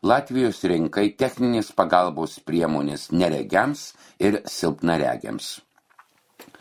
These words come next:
Kadangi svečias skubėjo grįžti į renginį Briuselyje, susitikimas prasidėjo nuo jo pranešimo. Esminės temos, kurias Katani pabrėžia jau ne pirmą kartą,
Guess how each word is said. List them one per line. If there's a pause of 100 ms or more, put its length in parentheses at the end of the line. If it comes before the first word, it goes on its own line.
(540)
Kadangi
svečias
skubėjo
grįžti (240)
į
renginį
Briuselyje,
susitikimas
prasidėjo (400)
nuo
jo
pranešimo. (720)
Esminės
temos,
kurias (320)
Katani
pabrėžia
jau
ne
pirmą
kartą,